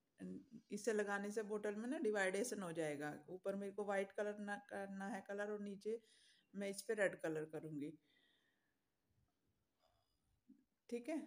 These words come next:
इस तरह आप ये divide कर लें आप, अपनी बोतल जब बनाएं आप। ठीक है, अब मैं इस पे white color कर रही हूँ। ऐसे ही आप tap tap करते हुए इस पे पूरी पे color करें।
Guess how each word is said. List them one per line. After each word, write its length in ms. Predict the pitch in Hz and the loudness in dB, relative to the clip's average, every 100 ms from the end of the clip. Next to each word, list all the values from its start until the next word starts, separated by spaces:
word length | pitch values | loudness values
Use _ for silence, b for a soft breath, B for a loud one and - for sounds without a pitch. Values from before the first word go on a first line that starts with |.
| - - | -6 -12
इस 140 | 190 - | -8 -2
तरह 200 | 196 190 | 2 2
आप 140 | 185 196 | 2 2
ये 160 | 190 190 B - | 2 0 B -12
divide 420 | 180 185 180 180 180 | -4 2 2 2 2
कर 120 | 185 | 0
लें 160 | 185 202 | 0 0
आप, 260 | 240 277 - - | -2 -4 -10 -12
अपनी 340 | 185 180 190 | -8 -6 -4
बोतल 340 | 185 190 190 190 | -2 0 0 0
जब 180 | 196 185 | -2 -2
बनाएं 400 | 185 180 185 226 | 0 0 -2 -2
आप। 220 | 269 277 _ _ _ _ _ _ - | -4 -6 _ _ _ _ _ _ -10
ठीक 120 | 226 | -4
है, 80 | 220 | -2
अब 60 | 196 | -2
मैं 180 | 190 185 | -2 -4
इस 80 | 185 | -2
पे 100 | 208 | -2
white 280 | 202 175 175 | 2 2 2
color 240 | 175 175 | 0 0
कर 180 | 180 165 | 0 -4
रही 160 | 170 190 | -2 0
हूँ। 160 | 285 294 - _ _ _ _ _ _ _ _ _ _ _ _ _ - _ _ _ _ _ - | 0 0 -12 _ _ _ _ _ _ _ _ _ _ _ _ _ -20 _ _ _ _ _ -4
ऐसे 280 | 202 185 208 | 0 2 2
ही 120 | 208 | 2
आप 200 | 208 214 - | 2 0 2
tap 200 | 190 190 | 0 2
tap 200 | 196 196 202 | -2 0 0
करते 240 | 196 208 | 0 2
हुए 200 | 214 247 330 - _ _ _ - | 2 2 0 -6 _ _ _ -16
इस 140 | 196 | -14
पे 100 | - 202 | -12 -8
पूरी 240 | 208 196 202 | -4 -4 -2
पे 140 | 254 | -2
color 280 | 254 180 170 | 0 -2 -2
करें। 280 | 170 160 | -2 -2